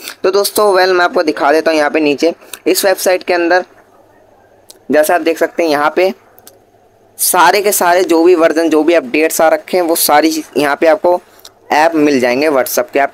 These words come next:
इसमें से किसी को download कर सकते हैं। जैसा कि आपने देख रखा था अभी screenshot के अंदर, तो उसके अंदर टू पॉइंट ट्वेंटी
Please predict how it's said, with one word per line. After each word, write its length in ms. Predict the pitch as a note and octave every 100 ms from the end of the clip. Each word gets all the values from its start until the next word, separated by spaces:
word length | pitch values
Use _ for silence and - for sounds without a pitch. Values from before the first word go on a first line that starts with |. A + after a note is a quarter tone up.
| -
इसमें 220 | - F3+
से 120 | F#3
किसी 240 | F3+ E3+ F#3
को 120 | F#3+
download 400 | E3 D#3+ E3 E3+
कर 140 | E3+
सकते 300 | - D#3+ E3+
हैं। 80 | E3+
जैसा 280 | D3+ - F#3
कि 100 | C#4+
आपने 260 | F3+ F3+
देख 240 | D3+ D#3+ E3+
रखा 260 | D#3 D#3
था 100 | D3
अभी 160 | D#3 D3+
screenshot 560 | - C#3+ D3 D3+ D3 -
के 100 | C3
अंदर, 260 | C3 E3 - - - -
तो 60 | E4
उसके 180 | - F4+
अंदर 220 | F4+ F#4+ _ -
टू 200 | G3+ - -
पॉइंट 300 | G4 G3 -
ट्वेंटी 420 | E3 E3 -